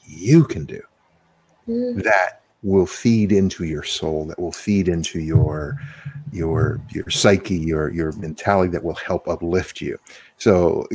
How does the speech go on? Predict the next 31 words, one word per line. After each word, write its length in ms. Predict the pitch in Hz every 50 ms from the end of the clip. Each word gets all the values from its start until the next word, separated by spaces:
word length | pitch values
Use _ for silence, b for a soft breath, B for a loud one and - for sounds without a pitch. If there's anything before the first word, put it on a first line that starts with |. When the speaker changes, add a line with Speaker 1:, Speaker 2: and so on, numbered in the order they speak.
| 117 -
Speaker 1:
social 400 | - - 131 127 - - 135 117
media 260 | 123 147 180 175 117 -
can 220 | - 104 98 95
really 540 | 101 110 131 165 180 131 92 80 76 78 - _ _ _ _ _ _ _ _ _ _ _ _ -
send 360 | _ - - - 156 165 156 131
a 60 | 117
person, 520 | - - 123 120 107 - - 95 92 92
just 240 | 95 151 175 - -
like 180 | 269 240 - -
the 60 | 135
smile 420 | - - - 151 170 254 285 226 98
that 200 | 85 78 - -
you 140 | 80 71
give. 320 | - - - - - - _ _ _ _ _ b b b b b b _ _ _ _ -
Uh, 380 | 120 110 104 101 95 101 107 - -
now, 120 | - 190 196
granted, 320 | 196 233 214 202 196 180
there's 160 | 160 170 160 -
some 320 | 185 165 165 160 156 190
funny 300 | - - - 135 123 117
stuff 340 | 110 - 92 92 98 - 92
on 160 | 90 90 90
there, 120 | 92 117 143
and 120 | 139 123
then 260 | 113 117 117 110 - - -
there, 300 | - 120 110 110 104 -
there, 240 | 98 107 101 -
Speaker 2:
Oh, 40 | -
Speaker 1:
I 20 | -
Speaker 2:
yeah. 40 | 104
Speaker 1:
used, 140 | 104 -